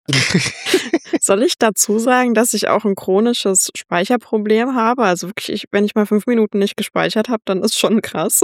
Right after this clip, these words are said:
Speaker 2: <laughs> Also
Speaker 1: Ja, vor allem, wenn man ein Spiel
Speaker 2: zusätzlich
Speaker 1: ausmacht, ne?
Speaker 2: zum Easy Mode. <laughs>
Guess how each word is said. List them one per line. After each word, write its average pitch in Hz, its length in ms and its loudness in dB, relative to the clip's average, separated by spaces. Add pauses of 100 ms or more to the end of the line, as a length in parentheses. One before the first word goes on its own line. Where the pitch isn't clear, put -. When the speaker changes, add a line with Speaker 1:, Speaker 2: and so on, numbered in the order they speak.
Speaker 2:
<laughs> - 200 0
Also 262 240 2 (280)
Speaker 1:
Ja, 113 220 2 (220)
vor - 180 -2
allem, 127 80 2
wenn 131 100 4
man 127 120 2
ein - 40 0
Spiel 120 220 0
Speaker 2:
zusätzlich 214 540 4
Speaker 1:
ausmacht, 226 60 0 (100)
ne? 247 60 6
Speaker 2:
zum 220 100 -4
Easy 240 280 0
Mode. 240 460 0
<laughs> 226 220 2